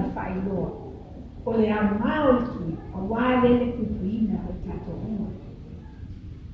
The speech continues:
E iai le sivaina. E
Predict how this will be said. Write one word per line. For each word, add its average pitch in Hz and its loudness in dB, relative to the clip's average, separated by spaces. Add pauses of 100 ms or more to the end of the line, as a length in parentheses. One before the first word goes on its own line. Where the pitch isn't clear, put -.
E 269 10
iai 349 8
le 349 8
sivaina. 214 4 (2000)
E 214 -2